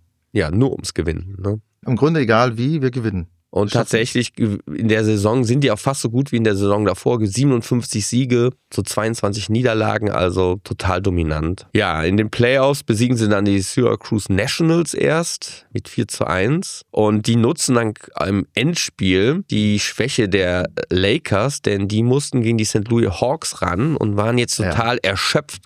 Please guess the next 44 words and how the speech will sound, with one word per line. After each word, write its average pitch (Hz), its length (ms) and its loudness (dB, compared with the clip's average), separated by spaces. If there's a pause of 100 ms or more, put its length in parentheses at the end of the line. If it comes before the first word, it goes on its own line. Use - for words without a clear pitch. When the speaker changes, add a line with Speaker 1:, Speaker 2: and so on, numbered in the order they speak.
(120)
Speaker 1:
schon 101 260 -2
in 98 120 -2
der 92 260 -2
Finalserie, 98 920 0 (180)
weil 95 160 -2
die 98 80 2
mussten 104 260 0
da 107 80 2
auch 127 120 0
über 110 180 2
sieben 107 240 0
Spiele 104 360 -2
gehen 113 380 0 (140)
Speaker 2:
Mhm. 92 180 4
Speaker 1:
und 104 380 0
Boston 101 360 -2
gewinnt 107 280 2
da 101 100 0
eigentlich 92 260 -2
ziemlich - 300 -4
deutlich. - 560 -4 (220)
Das - 280 -6
war 98 160 0
jetzt 104 360 -2
da, 107 140 2
und 104 220 -2
der 104 100 2
dritte 123 340 0
in 101 140 0
Folge. - 440 -2 (180)
Vor - 180 0
der 147 140 2
Saison 131 480 2
einundsechzig 117 920 0
zweiundsechzig 110 920 -2
spielen 123 320 0
dann 107 140 2
die 101 120 0
Celtics 123 760 0
gegen 104 200 0
die 95 160 -2
Hawks 95 360 0
ein 87 140 -2
Freundschaftsspiel, 123 1200 0